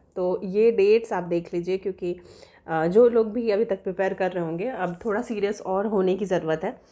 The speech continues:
और जो भी आपकी प्रिपरेशन हुई, उसको रिवाइज करना है, और भी जो इंपॉर्टेंट चीज़ है, उसको अच्छे से, अ,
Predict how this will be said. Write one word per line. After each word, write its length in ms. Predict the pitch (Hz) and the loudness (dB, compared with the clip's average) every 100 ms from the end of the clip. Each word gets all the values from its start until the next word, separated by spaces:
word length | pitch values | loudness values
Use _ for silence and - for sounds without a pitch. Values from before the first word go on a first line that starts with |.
| - _ _ - | -20 _ _ -4
और 440 | 165 165 170 175 | 0 2 4 2
जो 180 | 185 214 | 4 4
भी 120 | 220 | 4
आपकी 280 | 202 180 202 | 2 0 -6
प्रिपरेशन 480 | 185 175 180 180 214 | -6 -4 -4 -4 -4
हुई, 160 | 196 | -4
उसको 200 | 180 180 | -4 -4
रिवाइज 380 | 175 170 165 196 | -2 0 0 -2
करना 280 | - 202 202 | -4 -2 -2
है, 220 | 220 214 | -2 -4
और 220 | - 165 | -2 -2
भी 260 | 175 208 285 - 196 | -2 -4 -8 -8 -4
जो 120 | 170 | -2
इंपॉर्टेंट 420 | 190 185 175 196 | 0 0 0 -4
चीज़ 280 | 190 190 180 | -4 -4 -4
है, 80 | 165 | -4
उसको 420 | 160 - 294 320 - - - | -6 -4 -6 -6 -16 -12 -6
अच्छे 320 | 175 - 240 | -2 0 0
से, 240 | 233 | 2
अ, 80 | 202 | 0